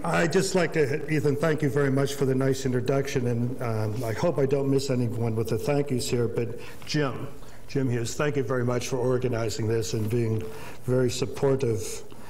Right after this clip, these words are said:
of this. Michelle, Doctor Michelle Barton, Doctor Michael Blackburn, the two deans, thank you so much, uh, for, for inviting me.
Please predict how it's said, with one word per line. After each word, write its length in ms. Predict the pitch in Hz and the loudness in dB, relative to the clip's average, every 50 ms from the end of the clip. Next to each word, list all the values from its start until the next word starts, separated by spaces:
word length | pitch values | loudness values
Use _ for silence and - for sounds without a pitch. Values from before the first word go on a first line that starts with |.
| - - - - - | -10 -10 -10 -6 -2
of 200 | 131 117 110 117 | -2 0 2 2
this. 520 | 120 117 113 107 - - - - - - - - - - - - - - - - - - - - | 2 2 2 0 -2 -2 -4 -6 -8 -10 -10 -10 -10 -10 -10 -10 -10 -10 -10 -10 -10 -10 -6 -2
Michelle, 500 | 123 120 - - - 160 160 151 135 123 | -2 -2 0 0 0 2 2 4 2 2
Doctor 340 | 110 123 147 143 143 - 139 | 2 2 2 0 2 2 0
Michelle 400 | 135 120 - - - 147 139 131 | 0 2 0 0 2 2 2 2
Barton, 600 | 110 - 147 143 139 147 143 - - 120 110 104 - 110 - - - - - - - - - - | 0 0 2 4 4 4 4 4 2 0 0 0 -2 -4 -4 -6 -6 -8 -8 -10 -10 -10 -6 -2
Doctor 300 | 131 127 127 123 - 139 | -2 -2 -2 0 0 0
Michael 420 | 123 131 131 131 135 131 - 127 | 2 2 2 2 2 0 0 -2
Blackburn, 680 | 110 101 135 139 143 147 143 143 - 120 110 98 92 101 | 0 2 2 2 2 0 0 -2 -2 -2 -2 -2 -2 -2
the 100 | 107 104 | -2 -2
two 260 | - - - 151 139 | -2 -2 0 0 0
deans, 680 | 120 104 139 147 151 143 117 107 95 95 98 - - - | 0 0 0 2 2 0 0 -2 -2 -4 -4 -6 -4 -4
thank 260 | - 127 123 120 - | -4 -4 -4 -2 -4
you 80 | 120 | -4
so 220 | 107 - - 123 113 | -4 -2 -4 -2 -2
much, 560 | 113 113 110 107 104 - - - - - - - - - - - - - - | -2 -2 -2 -4 -4 -6 -6 -6 -6 -8 -8 -10 -10 -10 -10 -10 -10 -10 -8
uh, 240 | - 113 110 110 113 | -6 -4 -2 -2 -2
for, 520 | 107 - - - 117 110 104 104 104 107 104 | -4 -6 -6 -4 -2 0 0 0 0 0 -2
for 680 | - - - - - - 113 107 104 104 104 104 92 - - - - - - - | -4 -8 -10 -10 -6 -4 -2 0 0 0 0 -2 -4 -6 -8 -10 -10 -10 -6 -6
inviting 480 | 110 98 98 120 117 117 110 107 101 | -4 -2 0 0 0 0 0 0 0
me. 180 | 101 98 98 | 0 0 -2